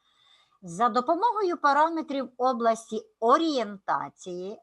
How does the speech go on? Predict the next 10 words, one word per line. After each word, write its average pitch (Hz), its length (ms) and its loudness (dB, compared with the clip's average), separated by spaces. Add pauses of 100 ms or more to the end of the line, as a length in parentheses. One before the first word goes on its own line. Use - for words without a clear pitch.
вікна 190 600 -4
формат 165 540 2
клітинки 294 720 -10 (500)
можна 294 540 -2
зазначити, 254 880 -2
як 196 460 2
розміщувати 165 840 -8
дані 233 420 2
в 277 120 -14
клітинці. 165 880 -8